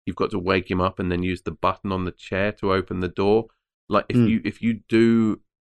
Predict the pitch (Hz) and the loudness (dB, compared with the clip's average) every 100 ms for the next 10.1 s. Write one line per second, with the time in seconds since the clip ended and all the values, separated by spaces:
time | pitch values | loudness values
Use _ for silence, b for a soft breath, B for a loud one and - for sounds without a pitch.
0 | _ - 113 110 101 101 117 101 101 92 | _ -2 0 0 -6 -4 -2 0 0 -2
1 | 98 104 104 95 82 78 - _ _ - | -2 0 2 2 0 -4 -6 _ _ -6
2 | 101 104 98 - 104 - - 107 107 107 | -6 -2 -4 0 -2 -2 -6 -2 0 0
3 | 98 - - 104 101 - 110 101 - 101 | -6 -14 -8 -2 -2 -2 -4 -4 -4 -12
4 | - 107 110 113 - - - _ _ _ | -4 2 2 0 -12 -16 -18 _ _ _
5 | 101 - 110 113 110 - - 113 123 - | -4 -2 0 0 -2 -12 -2 0 -2 -8
6 | 101 98 98 92 107 - 101 95 101 98 | -6 -2 -2 -2 -4 -4 -8 -2 -2 -2
7 | 92 95 95 98 101 101 107 107 110 107 | -8 -4 -4 -2 0 -2 -2 -2 -2 -2
8 | 110 117 - _ _ _ _ _ 113 107 | -2 -4 -6 _ _ _ _ _ 0 0
9 | 98 82 - 90 82 - 90 80 78 78 | 0 -6 -4 -2 -2 -4 -4 -2 0 0
10 | 78 | -2